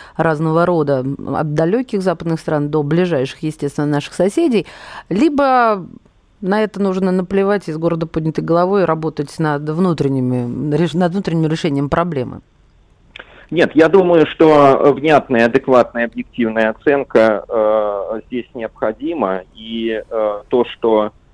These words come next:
Speaker 2: э, наши враги, э, эт-, эту ситуацию, то, что, то, что наши враги в этой ситуации,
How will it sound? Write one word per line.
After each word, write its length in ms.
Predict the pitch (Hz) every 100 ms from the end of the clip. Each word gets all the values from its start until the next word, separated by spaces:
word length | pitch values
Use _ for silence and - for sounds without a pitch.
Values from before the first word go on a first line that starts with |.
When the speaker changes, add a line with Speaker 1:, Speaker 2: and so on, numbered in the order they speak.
| _
Speaker 2:
э, 500 | - 110 107 107 101 101
наши 500 | 123 131 - 123 110 -
враги, 640 | 117 120 131 123 117 90 - _ _ _ _ _
э, 500 | 107 104 104 98 76 - _ _ -
эт-, 240 | 127 -
эту 320 | - 117 135
ситуацию, 760 | 123 - 127 110 - - 101 110 _ _
то, 120 | -
что, 240 | 135 - 120 -
то, 140 | - 139
что 180 | - 123
наши 300 | 127 117 117
враги 360 | 117 123 120
в 60 | 104
этой 260 | 110 120 -
ситуации, 680 | - 120 110 - - 104 101